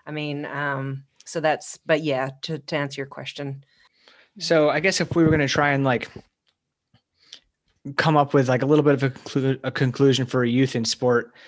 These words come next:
Speaker 2: I, I think, uh, some of the, the takeaways I heard is that we want to really give kids a lot of exposure to a lot of different sports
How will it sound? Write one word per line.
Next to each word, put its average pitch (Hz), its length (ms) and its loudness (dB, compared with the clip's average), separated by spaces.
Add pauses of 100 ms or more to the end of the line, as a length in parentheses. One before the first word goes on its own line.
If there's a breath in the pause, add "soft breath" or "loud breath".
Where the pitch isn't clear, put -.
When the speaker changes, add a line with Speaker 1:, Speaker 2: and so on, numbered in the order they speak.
(280 loud breath)
Speaker 2:
I, 131 280 -2
I 131 100 -4
think, 156 280 -2
uh, 131 220 2
some 156 180 -2
of 147 60 0
the, 131 240 0 (240)
the 131 100 -10
takeaways 139 400 -2
I 123 80 -2
heard 123 220 -2
is 117 140 -4
that 117 240 -4 (500 loud breath)
we 131 80 2
want 131 180 2
to 131 60 2
really 131 240 4
give 131 180 2
kids 127 240 -2
a 120 80 0
lot 120 140 2
of 113 60 -4
exposure 123 540 0
to 120 280 -2
a 107 40 -2
lot 113 160 -2
of 104 60 -6
different 160 300 -2
sports - 520 -6